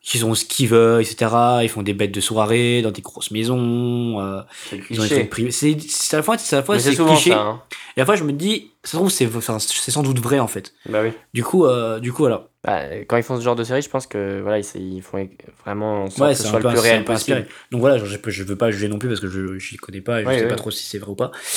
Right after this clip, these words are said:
Speaker 1: Du coup, voilà, la deuxième saison, elle est sortie il y a pas très longtemps et, euh, et moi, je
Speaker 2: Ok.
Speaker 1: trouve ça, ça cool. Et ce qui est cool aussi, c'est que, euh,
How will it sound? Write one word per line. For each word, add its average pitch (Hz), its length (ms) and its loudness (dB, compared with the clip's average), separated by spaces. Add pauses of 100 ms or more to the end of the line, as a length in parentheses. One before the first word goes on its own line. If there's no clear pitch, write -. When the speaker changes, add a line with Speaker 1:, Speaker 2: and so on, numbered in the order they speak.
(180)
Speaker 1:
Du 131 80 -2
coup, 143 60 2
voilà, 165 120 8
la - 40 -2
deuxième 123 180 0
saison, 131 240 0
elle 123 80 2
est - 20 0
sortie 110 280 -2
il - 20 2
y - 0 -
a 107 40 0
pas 123 140 2
très 127 120 0
longtemps 131 440 2
et, 107 240 2
euh, 98 160 -4 (1000)
et 147 40 2
moi, 175 80 6
je 185 60 -2
Speaker 2:
Ok. 202 60 0
Speaker 1:
trouve 151 80 2
ça, 120 300 4
ça 123 140 0
cool. 131 300 0 (480)
Et 127 80 2
ce 127 80 -4
qui 139 80 2
est 127 40 2
cool 170 180 0
aussi, 175 200 0
c'est 120 220 0
que, 123 120 0
euh, 107 520 0